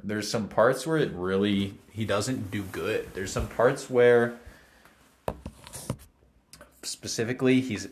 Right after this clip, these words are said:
aged up, and I think that the movie would benefit tremendously from this,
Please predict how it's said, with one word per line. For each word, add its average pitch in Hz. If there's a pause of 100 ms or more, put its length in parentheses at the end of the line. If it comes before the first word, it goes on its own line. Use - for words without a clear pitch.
(100)
aged 98
up, 104 (1160)
and 107
I 104
think 135
that - (300)
the 110
movie 131
would 113
benefit 113 (760)
tremendously 101 (540)
from 101
this, -